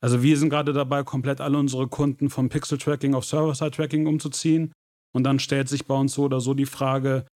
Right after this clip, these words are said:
in der klassischen Welt würde dann im Endeffekt auch irgendwie Post-View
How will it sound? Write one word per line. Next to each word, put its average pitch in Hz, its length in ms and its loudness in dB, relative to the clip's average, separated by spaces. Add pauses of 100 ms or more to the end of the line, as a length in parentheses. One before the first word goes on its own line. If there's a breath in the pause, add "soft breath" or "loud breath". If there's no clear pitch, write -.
in 143 180 0
der 127 100 0
klassischen 135 560 0
Welt 131 360 0
würde 135 240 2
dann 131 220 2
im 131 100 2
Endeffekt 131 440 0
auch 127 340 -2
irgendwie 123 600 -2
Post-View 131 760 0